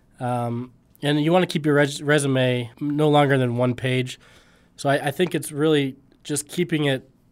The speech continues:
germane to the, to the position that you want with your skills, with your past experience, your education, so on and so forth.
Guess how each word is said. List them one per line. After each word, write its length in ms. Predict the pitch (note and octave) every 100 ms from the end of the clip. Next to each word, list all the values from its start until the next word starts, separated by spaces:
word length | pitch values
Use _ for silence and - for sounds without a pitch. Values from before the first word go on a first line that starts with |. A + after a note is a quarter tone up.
| _ -
germane 600 | D3+ C#3+ C#3 D3 C#3+ C3
to 340 | - C3+ C3
the, 340 | B2+ B2 A#2+ A#2 - _ _ _ _ _ -
to 140 | D#3+
the 80 | C#3+
position 420 | B2 B2+ C#3+ C#3+
that 120 | C3+ B2+
you 100 | B2+
want 220 | C3 B2+
with 160 | B2+
your 140 | B2+ A#2
skills, 760 | - - D3+ C#3+ C#3 C3 -
with 180 | C#3 C3+
your 60 | C3+
past 360 | - C#3+ -
experience, 600 | - - C#3 C3+ C3 B2
your 200 | B2+ A#2+ B2
education, 760 | C3 C3 C#3+ C3+ - C3 A#2+ A#2 _ _ _ _
so 220 | - C3
on 80 | B2
and 120 | A#2
so 180 | A#2 B2+
forth. 340 | - C3+ C3+